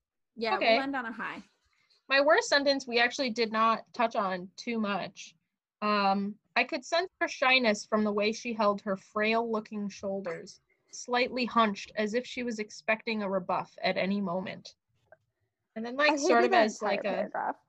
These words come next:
Speaker 2: as, like, a companion, um, I would like to add, <laughs> "Blah, blah, blah, more bearable than smelling her and not sinking my teeth through that fine, thin, see-through skin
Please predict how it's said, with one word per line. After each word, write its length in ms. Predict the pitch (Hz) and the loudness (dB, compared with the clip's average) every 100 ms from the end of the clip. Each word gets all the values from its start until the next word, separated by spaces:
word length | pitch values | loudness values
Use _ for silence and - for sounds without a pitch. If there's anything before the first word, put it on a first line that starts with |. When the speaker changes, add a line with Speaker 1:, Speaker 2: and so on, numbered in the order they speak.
| _ _ _ - | _ _ _ 0
Speaker 2:
as, 200 | 233 240 | 2 4
like, 260 | 247 240 247 | 4 4 4
a 120 | 269 | 0
companion, 1000 | 262 240 208 - 190 196 220 262 269 294 285 _ _ _ _ _ _ - | 0 -4 -4 -4 -6 -4 -4 -6 -8 -10 -16 _ _ _ _ _ _ -6
um, 560 | 226 220 214 - 220 214 - _ - | -2 0 -2 -4 -8 -14 -20 _ -6
I 140 | 208 | -2
would 200 | 202 208 | -2 -2
like 300 | 208 190 196 | 0 -2 -2
to 220 | - - 196 | -4 -2 0
add, 440 | 190 196 190 196 - _ _ | 2 2 2 -2 -14 _ _
<laughs> 360 | - - - - _ _ _ _ _ _ _ _ _ - - - _ _ _ _ _ 277 | -10 -10 -12 -16 _ _ _ _ _ _ _ _ _ -20 -20 -20 _ _ _ _ _ 2
"Blah, 180 | 294 | 4
blah, 220 | 302 277 247 | 6 6 6
blah, 240 | 233 220 | 6 4
more 300 | 220 254 320 | 4 2 2
bearable 480 | 262 247 247 233 226 | 4 4 4 2 0
than 200 | 208 214 | -2 -4
smelling 460 | - 233 226 214 202 | -4 2 2 2 -2
her 480 | 262 269 196 185 _ _ - | 2 4 4 2 _ _ -2
and 120 | 220 | 2
not 240 | 233 262 | 4 2
sinking 360 | - 254 254 269 | 0 -4 -2 -4
my 140 | 208 196 | -4 -4
teeth 320 | - 262 - | -4 -8 -6
through 120 | 233 | 0
that 200 | 202 - | 0 0
fine, 500 | - 220 226 240 247 226 - | -2 2 2 2 -2 -6 -2
thin, 320 | 247 240 240 | -2 -2 -6
see-through 720 | 226 - 254 262 _ 247 247 | -12 -16 -14 -14 _ -8 -8
skin 580 | 233 - 247 240 196 | -8 -8 -2 0 0